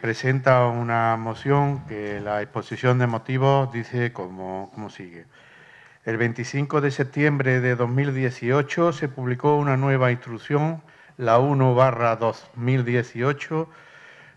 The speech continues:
de la Dirección de Gerencia del Servicio Andaluz de Empleo, por la que se establece el procedimiento para la gestión de ofertas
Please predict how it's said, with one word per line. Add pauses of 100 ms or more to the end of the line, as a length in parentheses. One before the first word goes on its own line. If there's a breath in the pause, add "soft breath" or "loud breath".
(100)
de
la
Dirección
de
Gerencia
del
Servicio
Andaluz
de
Empleo, (380 loud breath)
por
la
que
se
establece
el
procedimiento
para
la
gestión
de
ofertas